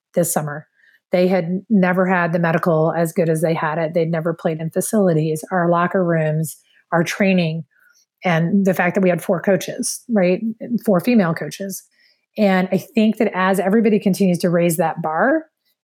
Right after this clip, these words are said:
it's just going to get better. And then you're gonna see it come out on the field, right? Obviously, what we did by treating our players really well came out on the field in ways we never expected. Going undefeated until the last two minutes of the season was not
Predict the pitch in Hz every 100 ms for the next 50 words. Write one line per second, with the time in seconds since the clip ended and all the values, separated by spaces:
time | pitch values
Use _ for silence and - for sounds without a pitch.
0 | - 185 - - 190 185 180 165 160 190
1 | 180 180 190 185 - 226 254 262 214 196
2 | 185 - 202 175 196 165 156 160 156 160
3 | - 185 214 180 180 - 190 196 202 -
4 | 214 202 196 190 196 196 180 220 240 196
5 | 190 180 180 185 _ _ _ _ _ -
6 | 190 170 220 180 170 - 185 170 185 175
7 | 170 180 165 165 - - 214 180 185 196
8 | 170 165 185 170 165 - 175 170 170 170
9 | 160 170 165 165 160 - - 165 160 -
10 | 202 196 - 180 185 175 190 - 185 180
11 | 165 185 170 165 165 175 160 165 165 -
12 | - 185 170 165 - 156 - - 185 185
13 | 262 269 262 _ _ _ _ 190 185 165
14 | 185 170 160